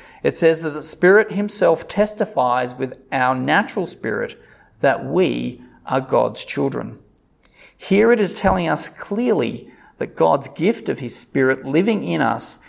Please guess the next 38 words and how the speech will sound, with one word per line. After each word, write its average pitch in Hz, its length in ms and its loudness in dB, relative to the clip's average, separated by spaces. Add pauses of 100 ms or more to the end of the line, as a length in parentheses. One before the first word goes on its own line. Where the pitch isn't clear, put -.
(140)
is 147 160 -4
frequently 226 760 -2
reminding 123 560 0
us - 360 -8 (300)
that 120 260 -4
God 160 480 2 (220)
is 127 200 -8
our 120 160 -8
Father - 640 -6 (260)
and 123 260 -12
we 127 540 -4 (400)
are 113 200 -4
his - 280 -10
children. 123 500 -4 (760)
This 202 180 4
is 233 120 -2
a 220 80 6
reminder 156 460 2
to 151 140 -4
the, 131 120 2
us 123 420 -2
that - 140 -4
we 165 140 0
are 180 80 0
not 160 420 0
alone. 120 640 -6 (640)
Not 151 120 4
only 180 220 4
do 180 100 2
we 165 100 4
have 147 200 4
the 131 60 -10
Spirit 165 380 0
of 135 140 -6
God 131 320 2
living 123 400 -8
in 254 200 -2
us, - 520 -8